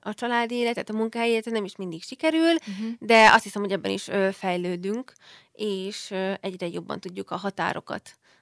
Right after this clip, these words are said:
Speaker 1: ö, tartani. Mm, sok gyereket kellett szereznem, amikor bekerültem a zeneiskolába, tehát, ö, beiskolázni kellett rendesen.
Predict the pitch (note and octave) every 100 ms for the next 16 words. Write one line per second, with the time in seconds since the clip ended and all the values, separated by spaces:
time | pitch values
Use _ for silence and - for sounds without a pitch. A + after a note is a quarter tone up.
0 | _ G3 F#3 F3+ F#3 F#3 F3+ - G3+ A#3+
1 | C4+ _ _ _ _ _ _ _ _ _
2 | _ _ _ _ C4 B3+ B3+ C4 - -
3 | - C#4+ A#3+ G#3+ G3+ G3+ A3 G#3 G3+ -
4 | G#3 G#3 A3 A3 B3 - A3 A3 G#3+ G#3+
5 | G#3+ - G#3 G3+ G#3+ A3 G#3+ G#3+ G#3+ -
6 | - G#3+ G#3 G#3+ A3+ A3+ G#3 G#3+ - G3+
7 | G#3 G3+ F#3+ G3+ F#3 - - F#3+ F#3 F#3+
8 | G3+ G3 - G3 G3 G3 B3 - - F#3+
9 | F3+ E3+ F3 - F#3+ C#4+